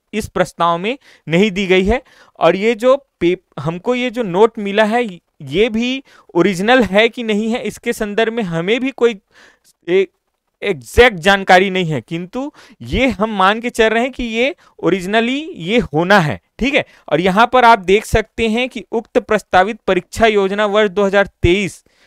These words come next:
ठीक है, दो हज़ार तेईस की परीक्षा से लागू होगी, यहाँ पर लिखा हुआ है।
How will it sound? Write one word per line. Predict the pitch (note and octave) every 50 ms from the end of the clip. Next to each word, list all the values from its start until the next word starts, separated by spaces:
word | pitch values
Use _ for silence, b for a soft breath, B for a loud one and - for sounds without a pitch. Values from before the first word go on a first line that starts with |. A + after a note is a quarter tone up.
| _ _ _
ठीक | - B3 C#4+
है, | C#4
दो | F#3+ D#3 F#3 F#3+
हज़ार | F#3+ G#3 G3+ G3
तेईस | - _ - F#3 G3 A3+ A3
की | - - A3
परीक्षा | - G3+ F3 E3 _ - - A3
से | - - C4
लागू | G3+ E3+ E3 E3+ F3 G3
होगी, | F#3+ F#3 E3 D3 A#2+ F#2+ b b b b b b -
यहाँ | B2+ D#3 F3+ G#3 -
पर | C#4
लिखा | B3+ A#3+ G3 E3+ D#3+ - - A3
हुआ | A3+ G#3+ G3 D3+ B2+
है। | A2+ F#2